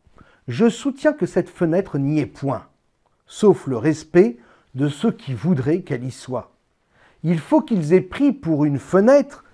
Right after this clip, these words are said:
une certaine humidité qui est environ à cet endroit, car j'y ai été trois fois exprès pour trouver cette fenêtre,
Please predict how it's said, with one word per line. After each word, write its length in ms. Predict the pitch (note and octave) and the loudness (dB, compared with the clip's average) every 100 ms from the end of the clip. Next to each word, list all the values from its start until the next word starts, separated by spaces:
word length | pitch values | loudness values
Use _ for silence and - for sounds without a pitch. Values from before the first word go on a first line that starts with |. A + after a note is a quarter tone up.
| _ _ - | _ _ -8
une 120 | C#3+ | -8
certaine 540 | - G3 F#3+ G3+ E3 | -2 -2 2 2 2
humidité 680 | D3+ C#3+ C3+ C#3 - A3+ A3+ | 2 -2 -4 -6 -6 -6 -2
qui 120 | E3+ | 2
est 160 | E3 A3 | 4 4
environ 600 | A#3 F3+ E3 C3 F#3+ A3 _ | 2 2 -2 -2 -8 -10 _
à 120 | C#3 | -8
cet 300 | C#3+ E3 D3+ | -4 -4 -4
endroit, 380 | D3 C3+ F3 A#3 - _ _ - | -6 -2 -2 -2 -4 _ _ 2
car 200 | F#3+ E3+ | 4 4
j'y 280 | D#3+ F#3 G#3+ | 0 -6 -2
ai 160 | A3+ | 0
été 320 | A3 G#3+ A#3+ A#3 | -2 -2 -4 -4
trois 320 | - - C#4+ | -10 2 2
fois 320 | - - B3+ | 2 -4 -2
exprès 400 | G3 - _ F3+ | -2 -6 _ -2
pour 220 | E3+ B2 | -2 -6
trouver 320 | - - A2 G#2 | -16 -16 -14 -14
cette 200 | A2+ - | -16 -18
fenêtre, 420 | - G2 F#2+ | -18 -16 -16